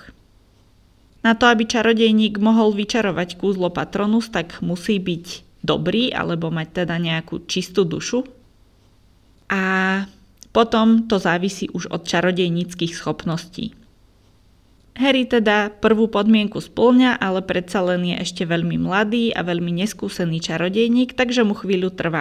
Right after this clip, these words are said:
kým sa naučí vyčarovať Patronusa. Po tomto úvodnom úspechu hodina s Lupinom začne byť hrozne temná a smutná a depresívna, aspoň teda pre mňa. Pretože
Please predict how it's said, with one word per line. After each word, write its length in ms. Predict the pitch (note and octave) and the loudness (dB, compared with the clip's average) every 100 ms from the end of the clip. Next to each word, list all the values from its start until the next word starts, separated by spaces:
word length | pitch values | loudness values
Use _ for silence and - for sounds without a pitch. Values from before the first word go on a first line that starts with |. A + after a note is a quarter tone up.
| C3+ | -6
kým 160 | - | -8
sa 160 | F3+ E3 | -6 -4
naučí 480 | D#3+ D#3+ F3 F3 - | -2 -2 -2 -4 -6
vyčarovať 640 | C#3+ - D3 D3+ C#3+ - | -6 -8 -8 -6 -8 -8
Patronusa. 640 | C#3+ - D3 D3 - - - _ _ _ _ _ _ _ _ _ _ _ | -8 -6 -6 -6 -8 -12 -16 _ _ _ _ _ _ _ _ _ _ _
Po 160 | C4 | -6
tomto 320 | D4 C#4+ C4 A3+ | -2 0 0 0
úvodnom 480 | A#3+ C4 A#3 G3+ | 2 4 4 2
úspechu 640 | G#3+ A3+ - E3 F#3+ G3 G3+ F#3+ | -2 -2 -4 -4 -4 -4 -4 -2
hodina 720 | G3 F#3 F#3 F#3+ F3+ F3+ - - _ _ F#3+ | -2 0 0 0 0 -2 -10 -20 _ _ -6
s 80 | G3+ | -4
Lupinom 480 | G3 G3+ F#3 F3+ | -2 -2 -2 0
začne 400 | F#3 E3+ - F3 | -2 -2 -4 -4
byť 400 | E3+ E3+ E3+ G3 | -4 -6 -6 -4
hrozne 400 | G3 F#3+ F#3+ F3 | 0 0 0 -2
temná 480 | F3 F#3 F#3+ F#3 F3 | -2 0 0 0 -2
a 80 | E3 | -6
smutná 640 | - E3+ E3 - F3+ F3+ | -8 -8 -8 -4 0 0
a 80 | E3 | 0
depresívna, 800 | D#3+ D#3+ E3 D#3 - D#3+ E3 G3 - | -4 -4 -6 -6 -8 -10 -6 -4 -4
aspoň 420 | F3 - E3+ E3+ | -8 -6 -6 -4
teda 140 | D#3+ D#3 | -6 -6
pre 240 | D3+ D3+ | -6 -6
mňa. 320 | D3+ F3 C4 - _ _ _ _ _ _ _ _ _ _ | -4 -4 -4 -8 _ _ _ _ _ _ _ _ _ _
Pretože 640 | - A3 A3+ A3 G#3+ G#3 | 0 2 2 0 2 0